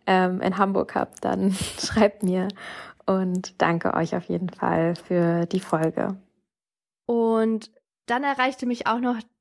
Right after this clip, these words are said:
Speaker 2: de-, eine Sprachnachricht von meiner Podcast-Kollegin Jenny vom Podcast Bau und Bödeck. Ähm, verlinken wir euch auch unten. Und auch sie hat leider ähnliche Erfahrungen gemacht.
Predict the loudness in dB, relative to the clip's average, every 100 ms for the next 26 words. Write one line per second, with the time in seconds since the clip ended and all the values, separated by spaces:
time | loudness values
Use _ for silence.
0 | _ -2 0 2 2 2 2 0 -4 0
1 | 0 0 -4 -4 -4 -2 0 2 2 2
2 | -2 -2 -2 -2 -2 -2 0 2 2 0
3 | 0 0 2 2 2 -2 -6 -8 -6 -4
4 | -4 0 0 2 0 -2 -2 0 2 2
5 | 0 -8 -20 -20 -20 -20 _ -4 -2 0
6 | 0 0 -2 0 -2 0 -2 -2 -2 0
7 | 0 -2 -16 _ -6 -2 0 -2 -4 -2
8 | -2 -2 -2 0 0 2 0 0 0 0
9 | 0 0 -2 0 -2 0 -4 -4 -2 -4
10 | -6 -16